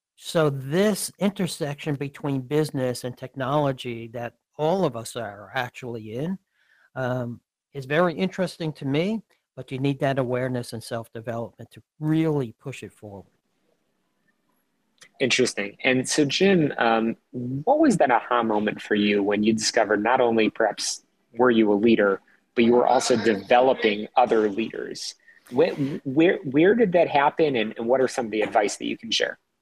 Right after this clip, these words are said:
Speaker 1: You, you know, at, uh, one point in my career, I was, uh, I had people working for me. I built one, uh, one-on-ones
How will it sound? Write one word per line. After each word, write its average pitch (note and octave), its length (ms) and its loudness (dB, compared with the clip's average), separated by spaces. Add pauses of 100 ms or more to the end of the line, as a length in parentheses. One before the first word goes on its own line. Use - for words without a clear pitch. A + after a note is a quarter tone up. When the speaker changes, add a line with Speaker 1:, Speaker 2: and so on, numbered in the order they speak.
(360)
Speaker 1:
You, D3+ 300 -4
you E3+ 140 0
know, E3 260 4
at, D3+ 320 0
uh, C#3+ 340 4
one D3 260 -2
point E3 320 -2
in D3+ 40 0
my C#3+ 140 2
career, C#3+ 460 0
I C3+ 100 2
was, C3 340 -2
uh, B2 420 -2 (100)
I A#2+ 120 -10
had D3 360 -2
people C#3 340 -6
working B2 400 -8
for A#2+ 240 -4
me. A#2 400 -4 (360)
I C3 120 -4
built C#3 460 0
one, C#3 340 2
uh, C3+ 220 -4
one-on-ones C3+ 1200 -2